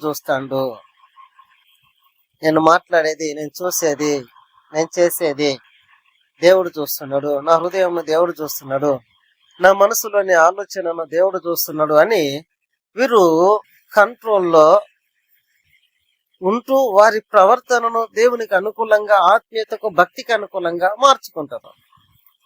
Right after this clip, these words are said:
కానీ వీళ్ళు పూర్తిగా భయమే లేకపోతే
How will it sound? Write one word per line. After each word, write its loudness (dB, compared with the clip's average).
కానీ 2
వీళ్ళు 2
పూర్తిగా 0
భయమే 2
లేకపోతే -4